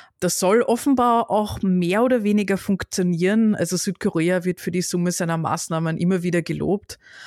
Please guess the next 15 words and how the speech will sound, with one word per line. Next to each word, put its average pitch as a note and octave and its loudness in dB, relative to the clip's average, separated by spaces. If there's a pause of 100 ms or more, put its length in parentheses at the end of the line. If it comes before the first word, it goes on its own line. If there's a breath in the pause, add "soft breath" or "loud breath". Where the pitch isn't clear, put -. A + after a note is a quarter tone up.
(300 loud breath)
Sonst D#3+ 0
überwacht D#3 0
auch D#3+ 0
Italien D#3+ 0
die D#3+ -2
Bewegungsströme D#3+ 0
von D3 -4
Smartphone-Nutzern. E3 0
In E3 -2
Belgien D#3 0
wird D#3 -2
das - -2
immer F#3 2
wieder D#3+ 0
diskutiert. B3 -2